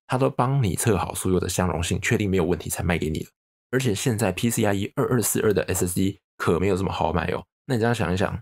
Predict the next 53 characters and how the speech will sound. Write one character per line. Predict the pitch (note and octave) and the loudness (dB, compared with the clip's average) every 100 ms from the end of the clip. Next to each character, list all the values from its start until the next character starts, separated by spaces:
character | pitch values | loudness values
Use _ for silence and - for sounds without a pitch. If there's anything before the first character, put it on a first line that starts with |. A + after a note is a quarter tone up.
| - _ | -10 _
六 | - B2+ | -2 0
千 | B2 | 2
有 | A2 | 0
很 | G#2+ | 0
贵 | - G2 | 0 0
吗？ | D#2+ D#2 - | 0 -4 -4
我 | F2+ | -2
真 | A#2 | 0
的 | |
觉 | F#2 E2 | 0 0
得 | E2+ | 0
这 | D#2+ - | 0 -2
真 | C3+ C3+ | 0 2
的 | B2+ | 2
是 | A#2+ | 2
我 | A#2+ F#2+ | 2 2
用 | A2 | 0
过 | G2+ F#2+ - | 2 -2 -2
C | - | -2
P | G#2 G#2+ | 0 0
值 | F2 | 2
最 | F#2 | 0
高 | - - | 2 -2
的 | F2+ | 0
嘞。 | - - - _ _ _ _ - | -2 -4 -10 _ _ _ _ -2
而 | |
且 | D3 C3 | 0 0
这 | - D#3+ | 2 0
个 | |
S | - - G2+ | 0 0 0
S | - | 0
D | |
它 | G2+ G#2 | -2 0
就 | G2+ | 0
跟 | G2 A#2+ | 0 2
我 | G#2 | 0
之 | - G2 | 0 -2
前 | F2 | -2
开 | E2+ F#2 | 2 0
箱 | F2+ F#2+ | 2 0
的 | F2 D#2 - | 0 -2 -4
O | - A#2 | -2 0
W | G#2 G2 F2 | 2 2 0
C | - F2+ | 0 -2
Envoy | - G#2 F#2+ E2+ - | -2 0 0 -2 0
Pro | G#2 - | -2 0
Electron， | F2 G2+ - F#2 - _ _ | -2 -2 0 -4 -4 _ _
它 | E3 | -2
是 | E3 | 0
同 | G#2+ F2+ | 0 0
一 | |
款 | F2+ - | 0 -2
的。 | - C3 | -2 -6